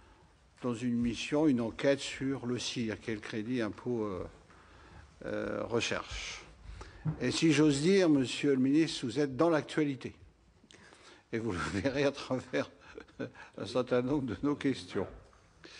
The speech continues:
Euh, je salue aussi, euh, un certain nombre de vos collaborateurs, dont, euh, euh, nous avons d'a-, d'a-, d'ailleurs auditionné, euh, quelques-uns d'entre eux.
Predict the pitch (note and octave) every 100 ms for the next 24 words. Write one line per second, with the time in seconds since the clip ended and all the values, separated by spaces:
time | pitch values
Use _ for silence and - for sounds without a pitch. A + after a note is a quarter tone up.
0 | - - - - - - - - A#2+ B2+
1 | B2 A#2+ A#2 A#2 A2+ A2 A#2+ D3 D3+ D#3
2 | C#3+ B2 E3+ E3+ C#3 A#2+ A#2 C3 C3 C#3
3 | A#2+ A#2+ B2+ A#2+ B2 A#2+ C3 E3 F#3 D3
4 | C3+ C3 B2+ A2+ G#2 G2+ F#2+ - - -
5 | - - - - - - G1+ - G#2+ A#2
6 | B2 C3+ B2+ A#2 B2+ A2+ A2+ F#2+ G2 B2+
7 | D3 A#2 G#2+ - A2 C#3+ C3 A2 G#2+ F#2
8 | G2 - G#2 A#2+ A2 G2+ - A2+ C3